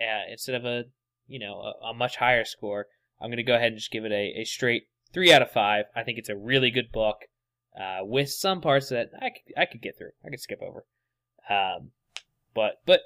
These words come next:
overall, really, really liked it, and it's, it's a very, very high three out of five. Uh, it's right there on the edge of four. I just, I couldn't go all the way. So three out of five, uh,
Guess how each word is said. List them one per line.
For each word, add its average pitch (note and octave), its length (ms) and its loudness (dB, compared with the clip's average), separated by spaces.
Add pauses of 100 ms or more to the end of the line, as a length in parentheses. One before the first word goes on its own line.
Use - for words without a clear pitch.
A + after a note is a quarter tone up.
(240)
overall, C#3+ 500 8
really, C#3 280 6
really B2 180 0
liked A2 240 0
it, A2 120 -8 (100)
and A2+ 180 0
it's, A2+ 200 -6
it's B2 160 -6
a A2+ 100 -2
very, C3 260 6
very A#2+ 260 2
high A2 360 0 (160)
three A2 160 -12
out G2 80 -10
of G2 100 -14
five. F#2+ 260 -10 (800)
Uh, F2 200 -20
it's G2+ 160 -16
right A#2 240 -2
there A2+ 100 -6
on G#2+ 80 -10
the G#2 80 -10
edge G2 100 -10
of G2+ 120 -20
four. - 200 -14 (140)
I G#2 100 -16
just, - 240 -20
I - 100 -20
couldn't - 180 -20
go G2+ 60 -14
all F#2+ 80 -12
the F#2+ 80 -14
way. - 120 -12
So A2 220 -8 (300)
three F#3+ 200 4
out E3+ 100 6
of D3+ 100 -4
five, C3 500 2 (560)
uh, G#2 240 -4